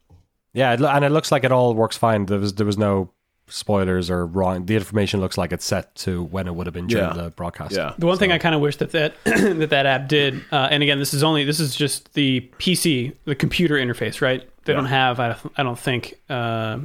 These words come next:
Speaker 3: this capability on phones or Rokus or Apple T Vs or anything. Um, but what they don't do is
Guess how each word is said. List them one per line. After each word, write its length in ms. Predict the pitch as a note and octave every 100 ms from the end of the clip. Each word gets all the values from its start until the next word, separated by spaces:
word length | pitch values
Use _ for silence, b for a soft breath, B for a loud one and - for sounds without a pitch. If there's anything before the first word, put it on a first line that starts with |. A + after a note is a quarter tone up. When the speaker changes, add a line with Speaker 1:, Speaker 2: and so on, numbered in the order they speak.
| A#3
Speaker 3:
this 160 | - A#2+
capability 600 | - B2 A#2 A2+ A2 A2+
on 500 | D3+ B2+ A2+ G#2+ A#2+ -
phones 460 | - B2+ A2 G#2+ G#2+
or 320 | G#2+ G#2 A#2 C3+ _ _ _ _ -
Rokus 480 | B2+ A2+ A#2 G#2 A#2
or 220 | G#2+ -
Apple 220 | A2 G#2+
T 120 | -
Vs 240 | A#2 A2 A2+
or 60 |
anything. 240 | G#2 G#2+ G#2 b b b b b b b _
Um, 460 | G#2+ G#2+ G2+ G2+ - _ _ _ -
but 260 | D3+ -
what 140 | D#3+ D#3+
they 120 | D3
don't 340 | C3+ D#3 D#3
do 320 | C#3+ D#3 C#3+ C3
is 500 | B2 A#2+ A#2 A2+